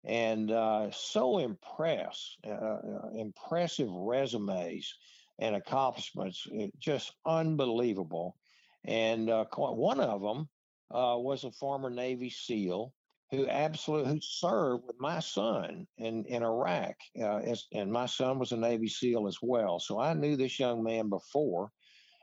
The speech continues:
uh, and just, uh, just every one of him, uh, him and his colleagues were all just wonderful people.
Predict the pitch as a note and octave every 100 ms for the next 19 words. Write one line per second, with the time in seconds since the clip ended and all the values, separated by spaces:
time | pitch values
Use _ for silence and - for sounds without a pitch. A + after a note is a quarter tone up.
0 | - G#2+ G#2+ G#2 G2+ B2 C3 C3+ F#3+ F3+
1 | - - B2+ A#2 B2+ F#3 - - F3+ G#3
2 | E3 A#2+ C3+ B2+ F#2+ G#2 B2 B2 A#2+ A#2
3 | C#3 - G#3 A3 G#3+ C3 C3 B2+ - -
4 | E3 C#3 A#2 A2 G#2+ F#2+ F#2 G#2+ B2 A#2
5 | G#2+ A2 - G#2+ A#2+ A2 G2+ F2+ G2+ E2+
6 | -